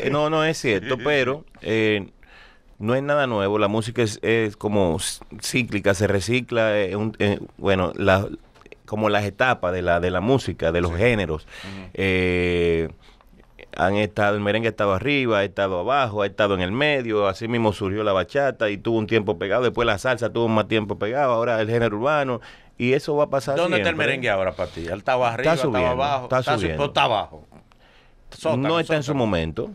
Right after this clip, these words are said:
Speaker 2: Ok.
Speaker 1: Tú te da-, tú te das cuenta por lo siguiente, mira, eh, estamos en una emisora de radio.
Speaker 2: Sí.
Speaker 1: Y yo te voy a poner una, una rutinita fácil para que tú me digas si es cierto o mentira.
Speaker 2: Dale.
Speaker 1: Música urbana,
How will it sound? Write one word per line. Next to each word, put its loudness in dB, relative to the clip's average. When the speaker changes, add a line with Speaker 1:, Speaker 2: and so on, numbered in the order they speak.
Speaker 2:
Ok. -4
Speaker 1:
Tú -2
te 2
da-, 2
tú -2
te 0
das 2
cuenta 0
por 2
lo 2
siguiente, 0
mira, 2
eh, 2
estamos 2
en 2
una 0
emisora -4
de -8
radio. -6
Speaker 2:
Sí. -12
Speaker 1:
Y 0
yo 0
te -2
voy 4
a 2
poner 0
una, 0
una 4
rutinita 0
fácil 0
para 0
que 0
tú -6
me 2
digas 4
si -2
es 0
cierto 2
o 0
mentira. -2
Speaker 2:
Dale. -12
Speaker 1:
Música 0
urbana, 0